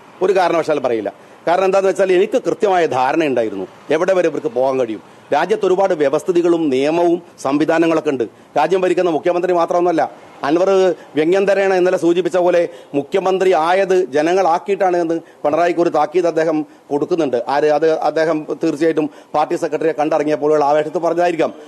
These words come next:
അത് തന്നെ എനിക്ക് പറയാനുള്ളത്. ഇവിടെ മുഖ്യമന്ത്രി മാത്രമല്ല, മുഖ്യമന്ത്രിയുടെ ഓഫീസിലെ ശശി മാത്രമല്ല,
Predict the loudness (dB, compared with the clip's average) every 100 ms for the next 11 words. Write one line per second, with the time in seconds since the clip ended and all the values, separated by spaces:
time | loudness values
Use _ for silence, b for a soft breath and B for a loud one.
0 | B -18 -8 -6 -2 0 2 2 2 2
1 | 2 2 0 -2 -6 -8 -4 -2 -2 -2
2 | 0 0 0 0 0 0 -4 B B B
3 | -4 0 0 2 2 0 0 0 0 -2
4 | 0 0 0 0 0 0 -4